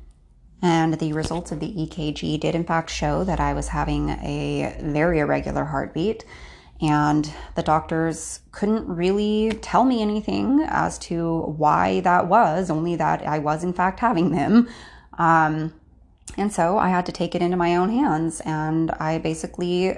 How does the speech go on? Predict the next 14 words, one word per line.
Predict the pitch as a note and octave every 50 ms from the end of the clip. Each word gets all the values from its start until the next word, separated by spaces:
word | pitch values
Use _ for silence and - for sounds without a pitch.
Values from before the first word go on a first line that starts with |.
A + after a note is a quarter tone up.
| - C4
just | - F3 E3 D#3+ - - - - A#3 - - - -
decided | - E3 D#3+ - - D#3+ D3+ D#3 - D#3+ F3 G3+ A#3 A#3 C#4+ C#4
that | - D3+ D3+ D3+ D#3 - - - - - - - - - - - - - - - - - - -
I | - E3
couldn't | D#3+ - - - F#3 F3 G3+ G#3+ -
continue | - G3+ F#3+ - - F#3+ F#3+ G3 F#3+
living | F3+ F3 F3 G#3 G#3 G#3
the | G3+
way | F#3 F#3 F#3+ G3+
that | G#3 G3+
I | G3+ G3 F#3+
was | D#3 D3+ F#3 A#3+ G#3+ D#3+ D3+ D3 D3+
if | D#3 D#3 - -
I | D#3 D#3 D#3+ D#3+ D#3 D#3+ - -